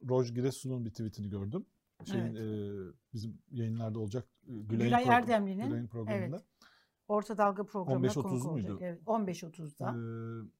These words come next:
Speaker 1: o mesela şey demiş, zaten bu çözüm süreci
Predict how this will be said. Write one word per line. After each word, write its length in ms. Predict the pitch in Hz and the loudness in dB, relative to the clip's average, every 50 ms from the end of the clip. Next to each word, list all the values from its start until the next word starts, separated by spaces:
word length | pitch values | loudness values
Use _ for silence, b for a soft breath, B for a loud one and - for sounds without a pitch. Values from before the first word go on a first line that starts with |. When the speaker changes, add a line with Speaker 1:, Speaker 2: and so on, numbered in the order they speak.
| _ _ _ _ | _ _ _ _
Speaker 1:
o 320 | - 139 135 147 170 190 - | -6 -2 -2 -2 -2 -4 -6
mesela 320 | 175 143 - 135 131 170 180 | -10 -4 -2 0 0 0 0
şey 220 | - - 156 143 | 2 2 2 4
demiş, 200 | 123 104 92 87 - | 2 0 -2 0 6
zaten 500 | 143 143 143 - - 147 139 135 127 - - | 6 8 8 8 6 4 2 2 -2 -6 -6
bu 260 | 123 123 127 123 120 | -2 0 0 0 0
çözüm 320 | - 131 123 117 131 135 | 0 0 2 2 0 -2
süreci 500 | - - 135 123 123 110 104 113 120 117 | -2 0 2 2 2 2 2 0 0 -2